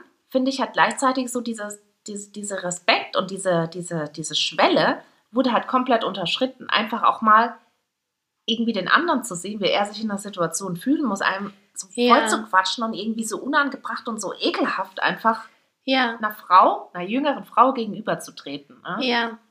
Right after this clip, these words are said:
Speaker 2: Ja, verstehe ich voll, was du sagst. Kann ich voll nachvollziehen. Wäre für mich auch ein Distanzmensch.
Speaker 1: Mhm. <laughs>
Speaker 2: Ja. Also Distanzmenschen, die, es ist halt schwierig, weil wenn die zum Beispiel in der eigenen Familie vorkommen, oder ich weiß auch von vielen,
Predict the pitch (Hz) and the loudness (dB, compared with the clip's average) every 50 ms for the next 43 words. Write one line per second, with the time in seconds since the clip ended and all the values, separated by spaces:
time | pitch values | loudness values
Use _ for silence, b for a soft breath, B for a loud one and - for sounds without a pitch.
0 | _ _ 240 233 220 214 214 220 220 - 226 214 - - - 214 202 202 - - | _ _ 2 6 6 6 6 4 2 0 -2 -4 -2 0 -2 -2 -2 -2 -6 -6
1 | - 214 208 196 190 190 180 - - 185 185 - 185 185 185 180 - - - - | -4 -2 -2 -2 -4 -6 -8 -10 -14 -16 -10 -8 -8 -8 -8 -10 -12 -20 -20 -20
2 | - _ - - 233 220 214 214 - - 220 214 208 208 202 196 - - 196 190 | -18 _ -6 -4 -2 -2 -2 -2 -2 -2 -2 0 0 0 -2 -4 -4 -6 -8 -8
3 | 196 - 202 202 202 202 202 208 202 208 202 196 - 190 190 - 190 185 180 170 | -6 -4 0 0 0 0 0 -2 -2 -2 -2 -2 -2 -2 -2 -2 -6 -6 -8 -8
4 | - - - 180 175 175 170 - - 175 175 175 180 185 - - - 233 233 226 | -12 -12 -12 -10 -10 -12 -14 -14 -16 -16 -16 -12 -10 -10 -10 -2 0 0 0 0
5 | 233 330 370 370 _ _ - 339 571 539 508 466 440 - - - - - - - | -2 -8 -10 -12 _ _ 4 4 4 4 4 4 4 4 4 0 -2 -2 -2 -4
6 | - 220 - 339 - 208 208 196 190 185 180 185 202 208 B B B B B B | -10 -12 -12 -8 -4 -2 0 0 0 0 -2 -6 -8 -10 B B B B B B
7 | B B B B B B B B - - 240 233 247 240 247 240 - - 254 269 | B B B B B B B B 2 2 2 4 2 0 0 -4 -2 -2 0 2
8 | 285 294 - 240 214 214 208 208 - - 220 220 226 220 220 220 226 214 - - | 2 0 0 -2 0 0 0 0 0 -2 -2 -2 -4 -4 -6 -6 -6 -8 -10 -12
9 | - _ _ _ _ _ _ - 214 - 269 269 - 262 240 226 - - - 254 | -14 _ _ _ _ _ _ -2 -2 0 -2 0 2 2 4 4 4 2 2 2
10 | 254 240 214 208 202 208 208 202 202 202 208 214 226 220 220 233 226 226 226 220 | 2 2 2 0 -2 -2 0 0 0 0 0 -2 -2 -4 -4 -4 -2 -2 -4 -4
11 | - 233 220 214 220 - - 226 226 233 226 226 - 240 233 220 220 214 214 190 | -4 -4 -2 0 0 2 2 0 0 -2 -2 -2 0 0 2 4 4 4 4 2
12 | 185 190 - - 180 170 170 - - 175 170 170 165 170 - _ _ _ _ 208 | 2 0 -4 -6 -6 -6 -6 -6 -8 -8 -8 -6 -8 -10 -10 _ _ _ _ 0
13 | 208 208 208 202 - 202 202 - - 208 214 226 220 - - 208 208 - - 208 | 2 2 2 2 0 0 -4 0 2 2 2 2 2 0 -2 -2 -2 -2 -4 -4
14 | 202 196 - - 226 226 226 226 226 226 220 226 233 B | -4 -4 -2 -2 2 4 4 4 4 2 0 0 -2 B